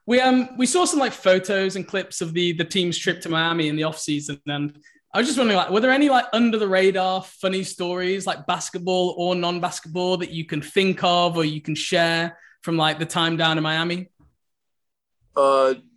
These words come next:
Speaker 2: to me, like, the coolest part about that was just, like, meeting Jordan in person for the first time, like, ever in my life. Like, that was my first time, I think, seeing Michael Jordan, like, in person. So somebody that, you know, look,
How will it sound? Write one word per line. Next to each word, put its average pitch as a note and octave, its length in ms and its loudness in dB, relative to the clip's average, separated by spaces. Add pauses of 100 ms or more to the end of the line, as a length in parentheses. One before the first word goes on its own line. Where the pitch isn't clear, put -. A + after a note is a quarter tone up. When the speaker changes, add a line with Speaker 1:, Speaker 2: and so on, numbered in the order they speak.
(120)
Speaker 2:
to C3 140 -2
me, D#3 280 2
like, D#3+ 300 2
the B2+ 80 -12
coolest D#3+ 400 -4
part C#3 180 0
about C3 280 -2
that B2+ 180 0
was A#2+ 220 -8
just, B2 300 -10 (100)
like, A#2 260 -2
meeting B2+ 540 0 (120)
Jordan B2 300 0
in A#2 80 -4
person B2+ 320 -2
for B2 120 -2
the B2 80 -2
first C3 280 0
time, C#3 320 2 (120)
like, A#2+ 160 -2
ever A#2+ 220 -2
in A#2+ 80 -6
my A#2 100 -4
life. B2 280 -2 (240)
Like, A#2+ 200 -4
that D3 80 4
was D#3+ 80 2
my D3 220 0
first C#3 200 -6
time, C3 160 -6
I B2+ 180 -4
think, B2 240 -14
seeing C3 360 -6
Michael A#2 300 -2
Jordan, A#2 320 -2
like, A2 180 -8
in A2+ 140 -6
person. B2+ 460 -2 (840)
So A2+ 520 0
somebody B2 480 2
that, A2+ 140 -2
you B2 80 -4
know, A2+ 140 -2
look, A2+ 200 -2